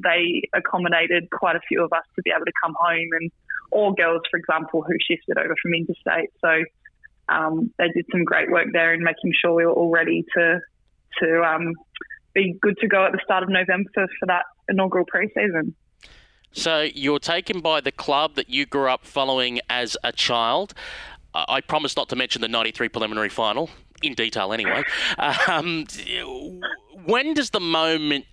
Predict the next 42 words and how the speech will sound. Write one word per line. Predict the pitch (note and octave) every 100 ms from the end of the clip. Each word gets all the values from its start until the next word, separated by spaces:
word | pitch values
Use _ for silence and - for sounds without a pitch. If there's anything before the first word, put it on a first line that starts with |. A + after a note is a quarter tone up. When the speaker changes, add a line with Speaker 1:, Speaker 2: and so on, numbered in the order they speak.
| _
Speaker 2:
hit | - - -
you, | C3+ A#2+
whether | A2 A#2 B2
it's | -
your | B2
name | A#2+ C3
called | C3 C3+ B2
out | A#2+ -
in | G#2+
the |
draft, | - D3 D3+ D3+ - - - -
whether | A#2+
it's | -
walking | A#2 C3 C3+
through | A#2 A#2+
the |
doors | G#2+ C#3 C#3 C#3 -
or | C#3+
being | C3+ C3+ C#3 - _ _
presented | C#3 B2 D3 D3+
the | B2+
jumper | C#3 C#3 D3
for | C#3
the | C3
first | C3 A#2+ -
time, | B2 A2+ A2 G#2
that | A2 A2+ - - - - _ _
the | C#3
club | - D3 G#3 F3+
that | E3 -
you | D3+ E3+
followed | - C#3 C#3 B2
as | A#2 A2+
a |
child | B2+ - B2+ B2 A2 G2+ F2+
growing | A#2+ C3 C3 A#2
up, | A#2+ A#2 - _ _ _ _ -
you're | A2+
about | C3+ B2+ B2+
to | B2
represent | A#2 - G2+ A2 -
them? | -